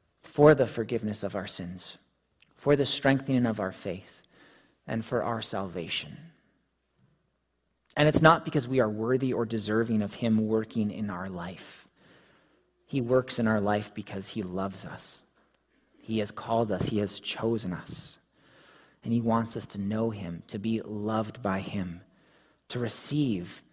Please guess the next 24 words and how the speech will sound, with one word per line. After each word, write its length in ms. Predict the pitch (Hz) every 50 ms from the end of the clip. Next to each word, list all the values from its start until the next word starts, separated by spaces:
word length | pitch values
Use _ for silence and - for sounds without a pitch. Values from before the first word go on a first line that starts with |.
| _ _ _ _ _ _
his 300 | - - 147 143 123 117
gifts 460 | 113 - 139 127 110 - - - - - -
of 160 | - 98 90
faith 560 | - - - - 131 127 113 113 - - - -
by 200 | 107 107 107 104
grace. 840 | 104 - 110 101 107 120 123 117 107 104 - - - - - - - _ _ _ _ _ _ _ _ _ _ _ _ _ _ _ _ _ _ -
And 200 | - 120 120 117
through 320 | - - - 147 147 151
faith, 400 | 139 - - 123 120 117 110 -
we 140 | 127 127 127
receive 480 | 117 117 110 - - - 147 135 117 120
the 100 | 110 101
gift 300 | 117 127 127 - - 120
of 120 | 110 104
eternal 440 | 98 - - - - 127 120 107 101
life. 600 | 101 104 110 107 98 101 - - - - - - _ _ _ _ _ _ _ _ _ _ _ _ _ _ _ _ _ _ _ _ _ _ _ _ _ _ _ _ _ _ _ _ _ _ _ _ _ _ _ _ _ -
And 160 | 113 117 117
thus, 200 | 123 127 127 -
the 140 | - 127 123
only 180 | 127 135 127
tower 360 | 127 - - 123 120 123 127 127
that 100 | 117 101
we 120 | 113 110
build 380 | 104 117 120 135 160 160 160